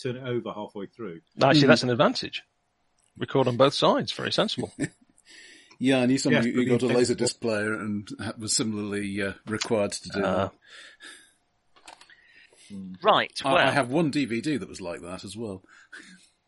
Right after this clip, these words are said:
Speaker 4: I've got a double-sided D V D somewhere.
Speaker 3: The very early days before they did dual layer.
Speaker 2: Dual layers, yeah.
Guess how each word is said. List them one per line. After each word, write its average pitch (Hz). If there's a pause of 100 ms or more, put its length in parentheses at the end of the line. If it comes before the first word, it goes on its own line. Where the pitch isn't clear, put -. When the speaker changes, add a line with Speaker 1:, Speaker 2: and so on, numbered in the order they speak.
(560)
Speaker 4:
I've 220
got -
a -
double-sided 101
D 95
V -
D 87
somewhere. - (960)
Speaker 3:
The 131
very 120
early 117
days 104
before 113
they 107
did 101
dual 104
layer. 104 (1200)
Speaker 2:
Dual 123
layers, 120
yeah. 123